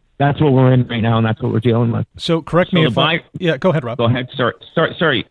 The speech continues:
Speaker 3: sorry, Rick. The, uh, the buyer's market, um, uh, again, um, I've, I've got, uh, it, it's created when the,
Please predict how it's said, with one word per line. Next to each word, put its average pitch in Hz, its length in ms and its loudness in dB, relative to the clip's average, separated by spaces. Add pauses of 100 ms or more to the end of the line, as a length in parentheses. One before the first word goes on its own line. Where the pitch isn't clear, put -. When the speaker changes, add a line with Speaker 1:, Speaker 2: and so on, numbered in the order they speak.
Speaker 3:
sorry, 110 200 -2
Rick. 101 160 -2 (400)
The, 143 240 2
uh, 131 160 0
the 139 80 0
buyer's 175 420 0
market, 117 560 -2 (360)
um, 120 580 -4 (180)
uh, 110 140 -6
again, 127 480 -2
um, 113 180 -6
I've, 120 180 -2
I've 113 140 -2
got, 120 160 -2
uh, 110 40 -6
it, 113 360 -2
it's 123 180 -4
created 139 460 -2
when 120 240 0
the, 117 140 0